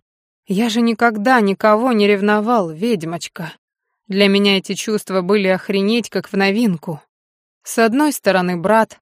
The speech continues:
которому после ночи с тобой становилось легче. С другой ты. Непонятная, красивая, желанная. До умопомрачения.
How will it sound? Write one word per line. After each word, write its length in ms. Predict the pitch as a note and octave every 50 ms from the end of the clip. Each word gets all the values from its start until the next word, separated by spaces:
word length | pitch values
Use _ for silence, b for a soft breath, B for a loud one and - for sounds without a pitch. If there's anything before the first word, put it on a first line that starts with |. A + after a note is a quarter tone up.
| _ -
которому 480 | - A3 G3 A3+ G#3+ G#3+ G#3 G#3 G#3
после 280 | F#3 A3 G#3+ - - G#3+
ночи 300 | G#3 A3 A3+ G#3+ - G#3+
с 100 | F#3 -
тобой 320 | - G#3+ G3 G3 B3 B3
становилось 640 | G#3 - - A3 G3+ G#3 G#3 G3+ G#3 G3 G3+ G#3 - -
легче. 560 | A3 G#3+ F#3 D3+ _ - - - E3 D3 - _ _ _ _ _
С 80 | - G3
другой 380 | E3+ G3 G3+ G3 F#3 A3+ A3 G#3
ты. 340 | _ - A#3 A3+ F#3 C#3+ _ _ _ _ _ _ _
Непонятная, 920 | - A3 G#3+ A3 G3+ - G3 F#3+ G3+ A3 A3+ G#3+ - - E3 E3 E3 D3+ D3
красивая, 760 | - - G#3+ F#3+ - - B3 B3 A#3 G#3 F3+ E3 E3 E3 E3
желанная. 760 | D#3+ F3 A3+ A#3 A#3+ B3 A#3+ A3 F#3+ F3 E3+ E3 D#3 D3+ - _ _ _ _ _ _ _ -
До 280 | A3 G3+ A3+ A3+ A3 G#3+
умопомрачения. 1160 | - A#3 G#3+ G#3+ A3 G#3+ - G#3+ G#3+ A3 A3+ A3+ G#3+ - - G#3+ F#3 E3 D#3 D#3 D3+ D3+ -